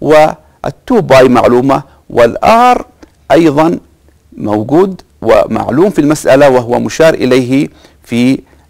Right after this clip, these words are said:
آه، مسافة، المسافة المراد حسا-، آه، المسافة التي مرت، آه، من، من، من، من عندها وهي، آه، فاصل صفر خمسة متر.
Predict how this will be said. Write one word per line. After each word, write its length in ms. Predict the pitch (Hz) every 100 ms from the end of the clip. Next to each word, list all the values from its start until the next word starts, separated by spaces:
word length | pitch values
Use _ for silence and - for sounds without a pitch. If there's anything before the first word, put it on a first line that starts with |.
| -
آه، 300 | - 98 104
مسافة، 680 | 107 107 - 160 139 151 147 - _ -
المسافة 420 | 107 107 151 139
المراد 360 | 120 120 131
حسا-، 280 | - 117 -
آه، 400 | 127 85 - -
المسافة 400 | 110 113 151 143
التي 280 | 123 120 123
مرت، 400 | 123 160 151 - _ _ -
آه، 440 | - 98 104 107 -
من، 340 | 107 110 110 107 104 -
من، 180 | 107 101
من، 280 | - 104 -
من 180 | - 110
عندها 560 | 110 151 131 127 143 - _ _ -
وهي، 440 | 113 120 127 139 - _ _ -
آه، 300 | - 104 107
فاصل 560 | - 156 147 139 147
صفر 320 | 120 160 - 131
خمسة 520 | - 131 120 131 131 - _ _
متر. 420 | 110 120 127 -